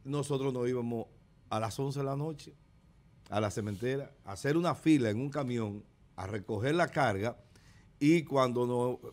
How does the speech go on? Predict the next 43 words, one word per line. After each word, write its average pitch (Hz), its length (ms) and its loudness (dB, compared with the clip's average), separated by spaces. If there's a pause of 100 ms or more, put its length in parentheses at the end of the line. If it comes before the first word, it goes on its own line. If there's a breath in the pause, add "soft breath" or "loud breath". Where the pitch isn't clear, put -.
(200)
esa 123 280 0
carga 151 300 2
comenzaban 139 440 0
a 135 60 -2
montarla 127 360 -2
a 107 40 -10
partir 110 260 -4
de 131 60 0
las 110 140 -4
cinco 131 280 -4
de 110 80 0
la 101 60 -4
mañana. 87 480 -8 (520 soft breath)
Y 175 480 4 (340)
a 127 180 2
esa 180 300 2
hora, 113 440 0 (380)
imagínense 120 540 -6
ustedes, 92 360 -8
a 104 60 -6
esa 135 240 -2
hora 104 420 0
era 117 280 0
que 113 260 -6
mo-, 104 320 -6
cargábamos 127 680 4
el 117 80 -6
camión 113 480 -4
y 113 100 -6
traíamos 104 680 -6 (280 soft breath)
doscientas, 123 680 -4
doscientas 120 440 -4
y - 20 -6
pico 104 260 -8
fu-, 107 220 -8
de 101 120 -6
funda 107 280 -4
de 107 80 -2
cemento 117 320 -4
en 113 80 -4
un 117 40 -8
camioncito 117 540 -6
pequeño. 90 480 -6